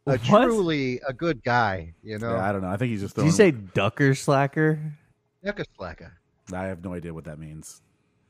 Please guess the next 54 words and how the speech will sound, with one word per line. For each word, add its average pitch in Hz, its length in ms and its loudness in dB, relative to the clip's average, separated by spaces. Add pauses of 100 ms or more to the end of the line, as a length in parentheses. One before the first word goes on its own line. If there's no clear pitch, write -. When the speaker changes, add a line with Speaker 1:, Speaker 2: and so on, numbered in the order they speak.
(260)
Speaker 1:
Huh? 92 120 -12 (300)
Speaker 2:
That's 92 200 -10
Speaker 1:
Well, 101 100 -4
Speaker 2:
not 85 60 -6
a - 20 -6
Speaker 1:
I 78 40 -8
Speaker 2:
word. 78 240 -10
Speaker 1:
can't, 90 180 -10 (340)
Speaker 3:
Yeah. 98 260 -2
Speaker 1:
I 90 60 -10
can't 87 180 -10
Speaker 3:
Sorry, 107 160 0
Speaker 1:
help 107 80 -2
you 120 40 0
Speaker 3:
we're, 135 80 2
Speaker 1:
there. 95 200 -6
Speaker 3:
we're 127 120 -2
not 117 160 -2
cultured. 117 280 0
Speaker 2:
I 262 100 10
can't 220 260 4
speak 226 280 0
Yiddish. 175 440 0
Speaker 3:
Yeah. 104 160 -6 (480)
Uh, 147 260 4 (140)
okay, 156 260 4
so 170 300 2 (240)
Julian, 226 560 4 (120)
Speaker 1:
<laughs> 156 120 -2
Speaker 3:
Julian's 233 340 4
gonna 214 140 4
do 165 160 2
this, 151 120 -2
but 123 160 -4
Bub 165 200 4
says, 143 240 0
"Julian 147 400 2
don't 147 220 0
do 123 160 4
it," 113 80 0
but 104 100 -4
Julian 170 320 2
agrees, 110 600 -2 (340)
and 110 80 -2
he's 113 80 0
gonna 127 120 2
burn 120 380 2
down 110 240 0
this. 104 260 -4
Li-, 107 80 -6 (120)
uh, 107 120 -2
<laughs> 135 180 -4
he's 131 180 0
like, 120 140 0